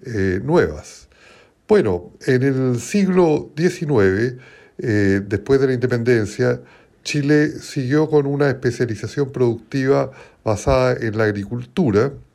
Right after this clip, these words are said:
Eh, después de la guerra, eh,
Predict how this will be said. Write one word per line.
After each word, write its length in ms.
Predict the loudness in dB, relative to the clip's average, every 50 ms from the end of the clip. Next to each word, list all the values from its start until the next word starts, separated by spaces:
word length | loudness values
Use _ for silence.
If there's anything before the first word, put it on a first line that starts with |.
| _ _ _ -20 -20 -20 -20 -20 _ _ _ -18 -10
Eh, 380 | -6 -2 0 0 2 0 0 -2
después 320 | -4 -6 -4 -2 0 2
de 100 | 2 2
la 100 | 2 2
guerra, 480 | 2 2 2 2 2 2 2 0 0 -2 -6 -12 -18 -16 -10
eh, 360 | -8 -6 -4 -4 -4 -4 -6